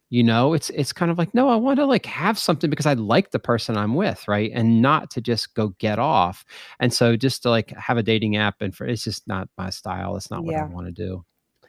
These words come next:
Speaker 1: You know?
Speaker 2: And that's fine.
Speaker 1: So,
Speaker 2: But I think
Speaker 1: but it is, I agree with you. If, if, yeah, everybody's at different places, right? And that is just me being me. And, you know,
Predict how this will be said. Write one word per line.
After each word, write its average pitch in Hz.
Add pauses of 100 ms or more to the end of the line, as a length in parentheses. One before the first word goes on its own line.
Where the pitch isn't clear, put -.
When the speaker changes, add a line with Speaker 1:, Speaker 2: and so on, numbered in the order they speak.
(100)
Speaker 1:
You 101
know? 98
Speaker 2:
And 254
that's 247
fine. 151
Speaker 1:
So, -
Speaker 2:
But 131
I 175
think 165
Speaker 1:
but 202
it 180
is, 175
I 175
agree 165
with 151
you. 117
If, 117 (140)
if, - (460)
yeah, 127 (400)
everybody's 151
at 117
different 123
places, 113
right? 98
And 117
that 131
is 123
just -
me 139 (100)
being 107
me. 95 (240)
And, 110 (320)
you 117
know, 95